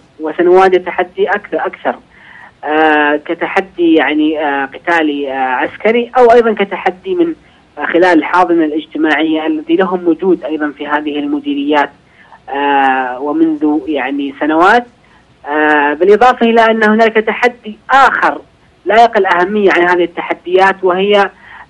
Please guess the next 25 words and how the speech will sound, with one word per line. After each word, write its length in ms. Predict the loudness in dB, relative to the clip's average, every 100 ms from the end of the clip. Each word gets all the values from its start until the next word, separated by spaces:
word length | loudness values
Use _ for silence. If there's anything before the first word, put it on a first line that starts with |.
| 0
آه، 460 | 2 4 4 4
المحافظة 640 | 4 4 2 2 2 2 4
على 160 | 4
الإنجازات 680 | 4 4 4 2 4 2 0
التي 400 | -2 -4 -2 -4
حققت-، 500 | -4 -6 -4 -4 -6
حققها 460 | -6 -6 -6 -2 -2
الجيش 260 | 0 0
الوطني 380 | 0 -2 0 -2
للمقاومة 380 | -2 -2 -2 -2
الشعبية 640 | -2 -4 -2 0 0 0 -4 -20 -20 -4
من 180 | -2 0
خلال 320 | 2 4 4
بسط 360 | 2 -2 -2 -8
الأمن 460 | -4 0 2 0 -4 _ _ -2
وبسط 460 | 2 2 4 2 0
نفوذ 240 | -6 0 0
الدولة 420 | 2 2 4 4
في 220 | 2 -4 -2
أرجاء 420 | 0 2 2 2
هذه 160 | 0 0
المديريات، 680 | 2 2 2 2 4 2 0 -12 -20 0
وإعادة 600 | 4 6 6 2 0 -2
الخدمات 560 | 0 2 2 4 2 0 -4
إلى، 440 | 0 2 2 2